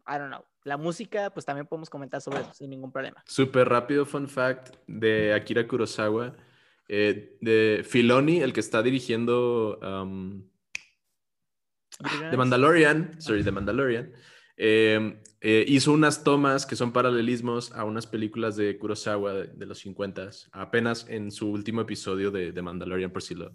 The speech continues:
Speaker 2: la ven. Just
Speaker 1: Muy bien.
Speaker 2: fun fact.
Speaker 1: Último episodio cuando grabamos esto, entonces para ustedes va a ser en el penúltimo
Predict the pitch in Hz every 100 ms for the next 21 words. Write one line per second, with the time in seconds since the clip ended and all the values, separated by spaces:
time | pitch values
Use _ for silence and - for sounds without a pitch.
0 | _ 98 92 87 - _ _ _ _ _
1 | _ _ _ _ _ _ _ _ _ _
2 | 196 233 - 90 76 - - _ _ _
3 | 180 202 247 240 208 202 214 208 160 151
4 | 151 170 160 135 143 139 139 156 151 143
5 | 139 160 156 156 156 156 156 143 147 147
6 | _ _ _ _ _ _ 156 147 -